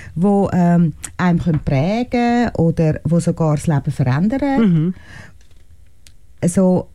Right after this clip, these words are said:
Speaker 1: manchmal vielleicht auch etwas ins Wanken bringt.
Speaker 2: Ja.
Speaker 1: Äh, Geschichte von einer Freundschaft, könnte man auch eigentlich sagen, so.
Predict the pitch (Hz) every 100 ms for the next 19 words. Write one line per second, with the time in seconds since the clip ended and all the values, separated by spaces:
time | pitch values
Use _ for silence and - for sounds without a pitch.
0 | - 170 170 180 165 160 180 170 170 170
1 | 147 151 170 - 147 147 131 131 180 -
2 | 254 247 254 254 294 - - - - -
3 | - 202 185 - - - - - 226 233
4 | 233 - 294 - 294 269 254 220 254 302
5 | 302 185 131 - - 165 160 165 160 160
6 | 160 165 170 175 - - 123 139 135 135
7 | 104 - 165